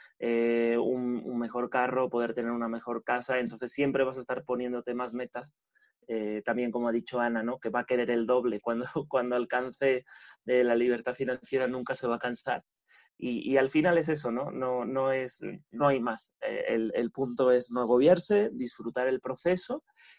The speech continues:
y cumplir los objetivos que cada uno, pues, tiene en su vida, ¿no?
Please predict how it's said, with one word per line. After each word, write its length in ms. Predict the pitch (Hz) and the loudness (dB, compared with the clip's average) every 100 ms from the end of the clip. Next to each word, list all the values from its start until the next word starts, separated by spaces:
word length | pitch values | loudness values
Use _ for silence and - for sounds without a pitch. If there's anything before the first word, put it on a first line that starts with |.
| _ | _
y 800 | - 123 120 117 117 117 117 120 | -4 0 2 4 4 2 2 -2
cumplir 440 | - 120 117 120 123 | -2 -4 0 0 0
los 200 | 135 131 | -2 -4
objetivos 540 | 113 120 117 117 127 | -4 -6 -6 -6 -6
que 120 | 123 | -8
cada 260 | 107 113 110 | -4 -4 -2
uno, 640 | 113 110 120 117 104 95 _ | -4 -4 -4 -4 -6 -10 _
pues, 180 | - 110 | -8 -8
tiene 240 | - 120 120 | -4 -4 -4
en 60 | |
su 140 | 113 113 | -4 -4
vida, 280 | 117 104 | -4 -4
¿no? 220 | 98 190 | -8 -10